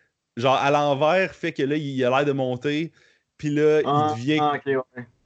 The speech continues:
Speaker 1: il fait comme son gros web sling, puis c'est magnifique.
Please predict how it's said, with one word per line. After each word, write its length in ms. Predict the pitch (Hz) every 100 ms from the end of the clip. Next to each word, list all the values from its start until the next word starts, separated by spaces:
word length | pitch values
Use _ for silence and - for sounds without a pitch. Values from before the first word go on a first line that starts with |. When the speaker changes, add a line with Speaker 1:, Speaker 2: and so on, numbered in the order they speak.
| _ _ -
Speaker 1:
il 80 | - _
fait 140 | -
comme 140 | 208 202
son 160 | 214
gros 260 | 175 147 220
web 160 | 202 151
sling, 400 | - 170 190 160
puis 100 | -
c'est 140 | 143
magnifique. 640 | 143 151 135 165 175 -